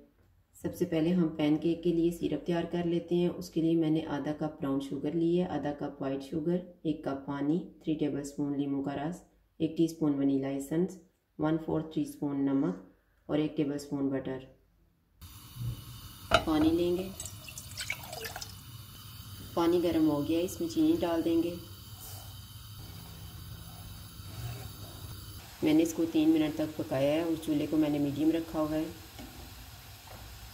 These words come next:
اس میں ہم نمک ڈال دیں گے، لیموں کا رس۔ میں نے اس کو پانچ منٹ تک پکایا ہے۔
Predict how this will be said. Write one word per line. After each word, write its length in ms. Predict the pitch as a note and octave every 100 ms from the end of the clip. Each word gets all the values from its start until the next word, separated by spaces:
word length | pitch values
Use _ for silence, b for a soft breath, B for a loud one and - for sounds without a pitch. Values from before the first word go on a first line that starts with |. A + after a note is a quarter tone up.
| -
اس 140 | -
میں 100 | D#3
ہم 120 | D3+
نمک 320 | C#3+ C#3 D3+ E3
ڈال 180 | D#3 D3+
دیں 160 | D#3
گے، 80 | D#3 - - - - - - - - - - - - - - - - - - -
لیموں 300 | D3+ D3 C#3+ C#3+
کا 100 | C#3
رس۔ 400 | C3+ - - - - - - - - - - - - - - - - - - - - E3+
میں 120 | D#3+
نے 100 | D#3+
اس 100 | -
کو 80 | F3
پانچ 300 | D3+ C#3+ D3
منٹ 200 | E3 D#3
تک 240 | D#3+ D#3 -
پکایا 260 | D#3 C#3+
ہے۔ 160 | -